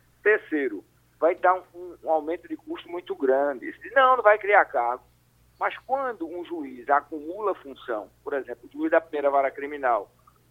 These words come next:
como juiz de garantia da segunda, e assim por diante, ele vai receber, no mínimo, a gratificação de acúmulo judicial, que é vinte por cento da remuneração, ou seja, em torno de sete mil reais. Cada juiz de garantia vai custar, no mínimo, mais sete mil reais,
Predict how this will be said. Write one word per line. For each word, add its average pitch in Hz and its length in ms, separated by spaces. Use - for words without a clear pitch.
como 127 160
juiz 135 180
de 135 60
garantia 135 400
da 131 120
segunda, 113 520
e - 120
assim 170 220
por 139 180
diante, 120 540
ele 202 120
vai 226 200
receber, 330 340
no 466 160
mínimo, 175 400
a 147 100
gratificação 160 840
de 139 80
acúmulo 151 500
judicial, 120 800
que 165 80
é 156 80
vinte - 260
por - 340
cento 156 220
da 135 80
remuneração, 135 640
ou 175 60
seja, 147 220
em 170 120
torno 185 260
de - 100
sete 185 280
mil - 120
reais. 135 440
Cada 254 380
juiz 165 240
de 156 80
garantia 135 580
vai 147 100
custar, - 460
no 294 160
mínimo, 196 400
mais 185 280
sete 185 260
mil 180 120
reais, 135 340